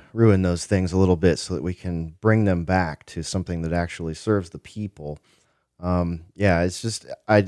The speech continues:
I think about, you know, um, kind, honest, you know, Christian-hearted people like you in, in the, in the job. And it just feels like, man, if, if only <laughs> they would have a semester on, like,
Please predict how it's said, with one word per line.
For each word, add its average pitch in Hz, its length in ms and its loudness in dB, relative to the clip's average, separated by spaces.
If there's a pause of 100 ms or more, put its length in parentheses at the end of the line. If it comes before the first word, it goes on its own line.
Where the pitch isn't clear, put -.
I 101 120 4
think 127 260 0
about, 110 380 6
you 101 120 -6
know, 98 200 0 (640)
um, 85 500 -4 (160)
kind, 110 720 4 (280)
honest, 107 720 4
you 98 120 -10
know, 92 140 0
Christian-hearted 107 800 2
people 107 320 2
like 95 260 4
you 113 340 4
in, 95 200 2
in 95 300 -2
the, 90 340 0
in 95 160 -2
the 90 80 -2
job. 107 520 0 (560)
And 104 180 0
it 107 120 4
just 123 200 0
feels 135 240 4
like, 113 240 0
man, 123 440 0
if, 95 280 -4
if 107 320 -2 (120)
only 117 640 2 (400)
<laughs> - 380 -16
they 123 200 6
would 127 140 8
have 123 180 8
a 131 60 2
semester 113 760 4
on, 98 520 0
like, 85 400 -4